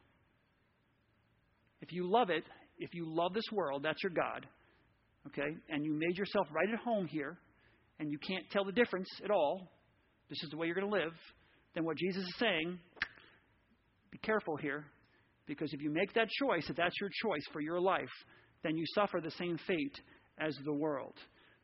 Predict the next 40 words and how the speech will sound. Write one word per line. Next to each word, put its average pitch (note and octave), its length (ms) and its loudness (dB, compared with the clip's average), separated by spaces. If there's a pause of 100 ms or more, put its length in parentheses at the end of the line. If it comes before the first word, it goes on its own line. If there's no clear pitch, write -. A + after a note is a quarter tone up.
First F3+ 240 2
John F#3+ 280 4
two G3 140 0
seventeen F#3+ 540 2
says, E3+ 280 0
"The E3+ 80 0
world G3 380 2
is F3+ 140 0
passing G3 420 0
away G3 320 4 (320)
and F3 140 0
its E3+ 160 -2
desires, D#3+ 600 2 (300)
but D3+ 100 -4
the E3 120 0
one F3 340 2
who G3 140 0
does F3 360 4
the F#3 80 4
will F3 240 2
of E3+ 140 0
God F3+ 340 2
abides D3+ 640 -2 (300)
forever," C#3 580 -4 (380)
abides D3+ 580 -2
with D#3+ 180 -6 (100)
him C#3+ 280 -4 (300)
forever. D3 560 -4 (800)
And G3+ 80 2 (160)
let A3 100 0
me A#3 80 4
be G3+ 160 4
honest E3+ 260 4
with D#3 120 -4
you, E3 80 0
it's D3 100 -6
very G3 200 4
difficult E3+ 480 0
for D#3+ 80 -6
me D#3+ 140 -2